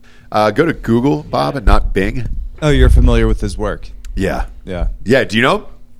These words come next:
Speaker 2: No, but you said you found him on social media years ago.
Speaker 1: Yeah, he's really fucking funny.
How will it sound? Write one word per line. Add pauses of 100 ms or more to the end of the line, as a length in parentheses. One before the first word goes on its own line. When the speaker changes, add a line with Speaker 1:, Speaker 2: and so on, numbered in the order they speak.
(680)
Speaker 2:
No,
but
you
said
you
found
him
on
social
media
years
ago.
Speaker 1:
Yeah, (200)
he's
really
fucking
funny.